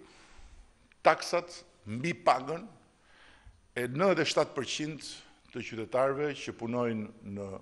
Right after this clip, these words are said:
shtet ose në privat. Së dyti,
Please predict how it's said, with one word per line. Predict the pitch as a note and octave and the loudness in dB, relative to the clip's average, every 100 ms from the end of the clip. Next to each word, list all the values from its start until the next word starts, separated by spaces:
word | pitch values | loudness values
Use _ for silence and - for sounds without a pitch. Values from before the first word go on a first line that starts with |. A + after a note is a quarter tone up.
| - | -14
shtet | - - D#3 - - _ _ _ _ _ - | -8 -4 -4 -6 -20 _ _ _ _ _ -8
ose | A#2+ A2+ B2 B2+ - _ _ _ _ G#2 | -6 -4 -6 -10 -14 _ _ _ _ -14
në | G2 | -6
privat. | F#2+ D#2+ - - - _ _ _ _ _ - - - - - - _ _ _ _ _ _ _ _ _ | -4 -4 -4 -8 -20 _ _ _ _ _ -20 -20 -20 -20 -20 -20 _ _ _ _ _ _ _ _ _
Së | - A#2+ A2+ | -10 -8 -2
dyti, | G#3 G#3 | -2 0